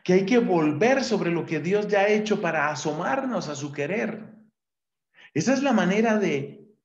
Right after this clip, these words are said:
llegar por connaturalidad. Por connaturalidad es algo así como lo que saben aquellos que viven con Dios.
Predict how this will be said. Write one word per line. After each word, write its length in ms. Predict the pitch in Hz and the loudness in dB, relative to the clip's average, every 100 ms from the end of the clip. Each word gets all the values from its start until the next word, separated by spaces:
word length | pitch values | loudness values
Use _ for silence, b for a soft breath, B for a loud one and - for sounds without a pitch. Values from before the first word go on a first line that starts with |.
| _ _ _ | _ _ _
llegar 560 | 127 170 165 208 226 220 | 0 0 2 2 0 2
por 320 | 190 143 - | 0 0 -2
connaturalidad. 1700 | 220 262 302 277 254 247 247 226 214 202 202 180 190 175 - - - _ _ _ _ _ _ _ _ _ _ _ - | 2 4 4 2 2 0 0 -2 2 2 0 -2 -2 -4 -8 -16 -20 _ _ _ _ _ _ _ _ _ _ _ -4
Por 200 | 156 - | -4 0
connaturalidad 920 | 165 160 151 151 139 131 147 185 185 | 0 0 -2 0 0 0 0 -2 -4
es 120 | 180 | -4
algo 160 | 185 175 | -4 -4
así 220 | - 175 | -6 -8
como 720 | 175 147 123 117 - - _ _ _ _ _ _ _ _ _ - | -6 -6 -6 -8 -16 -20 _ _ _ _ _ _ _ _ _ -4
lo 240 | 139 151 | 0 0
que 120 | 143 135 | 0 -4
saben 920 | 202 196 190 220 247 - - - _ - | -2 0 0 -2 -4 -8 -14 -20 _ -12
aquellos 480 | 131 160 160 180 - | -6 -4 -2 -2 -4
que 160 | 131 | -6
viven 400 | 127 185 160 120 | -2 0 0 -2
con 160 | 110 101 | -4 -6
Dios. 580 | 95 78 - - _ | -8 -8 -12 -20 _